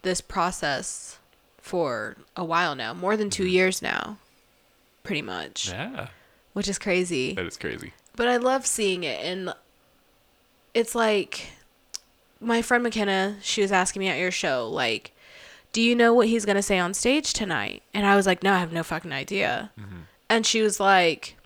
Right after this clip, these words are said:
Speaker 1: "Well, like, when was the last time you saw him at an open mic?" And I'm like, "I couldn't tell you
Speaker 2: <laughs>
Speaker 1: because I don't really go to the open mics because
Speaker 2: Yeah.
Speaker 1: I'm either working or, you know, something,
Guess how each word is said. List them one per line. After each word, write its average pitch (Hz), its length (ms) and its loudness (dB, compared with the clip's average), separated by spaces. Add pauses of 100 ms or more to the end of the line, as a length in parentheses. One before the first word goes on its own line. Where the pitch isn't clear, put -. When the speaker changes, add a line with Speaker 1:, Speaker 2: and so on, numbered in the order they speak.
(1500)
Speaker 1:
"Well, 208 280 4
like, 190 380 2 (140)
when 202 200 0
was 208 100 -2
the 202 60 2
last 190 180 4
time 196 100 -2
you 190 60 -2
saw 185 200 4
him 185 100 0
at 175 80 0
an 175 120 -8
open 202 220 -4
mic?" 147 180 0
And 175 80 -6
I'm 180 60 -2
like, 185 300 2
"I 196 140 4
couldn't 196 380 -4
tell 190 220 2
you 175 280 2
Speaker 2:
<laughs> - 60 -2
Speaker 1:
because 240 560 10 (440)
I 208 80 8
don't 190 400 6
really 220 280 6
go 202 140 2
to 294 80 2
the 254 100 2
open 160 200 -6
mics 147 300 -6
because 180 240 0
Speaker 2:
Yeah. 185 60 0
Speaker 1:
I'm 170 80 -4
either 170 200 -4
working 180 720 0
or, 151 600 2
you 160 120 -2
know, 143 240 0
something, 165 560 0